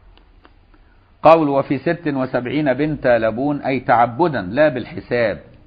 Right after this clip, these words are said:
أصل لو هتحسب، وإلا فمقتضى الحساب أن يجب في اثنتين وسبعين بنت لبون، اللي هو ستة وتلاتين وستة وتلاتين يعني. مش كده برضو؟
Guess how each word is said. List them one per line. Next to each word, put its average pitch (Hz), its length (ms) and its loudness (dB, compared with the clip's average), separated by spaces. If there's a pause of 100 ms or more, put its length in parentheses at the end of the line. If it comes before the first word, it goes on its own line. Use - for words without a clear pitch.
(560)
أصل 131 200 -4
لو 139 80 2
هتحسب، 151 580 -4 (640)
وإلا 156 340 2
فمقتضى 147 500 -2
الحساب 135 460 -2
أن 123 140 -6
يجب 143 260 -4
في 123 120 -10
اثنتين 127 540 -2
وسبعين 131 640 -4 (300)
بنت 151 400 -2
لبون، 151 640 2 (1000)
اللي 127 140 -4
هو 135 60 0
ستة 151 280 -2
وتلاتين 127 400 -2
وستة 135 360 -6
وتلاتين 113 600 -8
يعني. 90 180 -12 (920)
مش - 80 -16
كده 131 180 -6
برضو؟ 127 320 -8